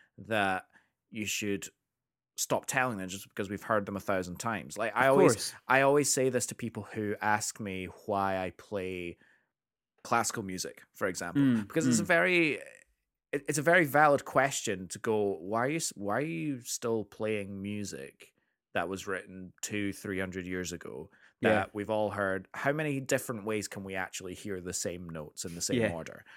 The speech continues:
Speaker 2: sure.
Speaker 1: And you're like, "That's a very va-, that's, that's, that's a completely valid, like, argument."
Speaker 2: But you do remixes, though, don't you, to
Speaker 1: Yeah,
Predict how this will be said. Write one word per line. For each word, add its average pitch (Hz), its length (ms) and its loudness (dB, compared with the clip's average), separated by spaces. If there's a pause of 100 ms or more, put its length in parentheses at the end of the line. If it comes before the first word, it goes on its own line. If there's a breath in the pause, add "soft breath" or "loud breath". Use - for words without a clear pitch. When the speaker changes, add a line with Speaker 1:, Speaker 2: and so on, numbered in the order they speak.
Speaker 2:
sure. - 160 4
Speaker 1:
And 147 80 8
you're 156 100 6
like, 147 160 6 (200 loud breath)
"That's 135 220 8
a 135 60 -2
very 123 320 6
va-, 117 240 2
that's, 117 320 -2
that's, 120 200 -2
that's 120 160 -2
a - 40 -12
completely 123 680 -2
valid, 101 640 0 (640)
like, 95 240 0
argument." 87 460 -4 (360)
Speaker 2:
But 143 120 6
you 165 100 10
do 131 160 6
remixes, 117 640 2
though, 101 140 0
don't 135 280 4
you, 107 140 -4
to - 60 -8
Speaker 1:
Yeah, 139 80 -6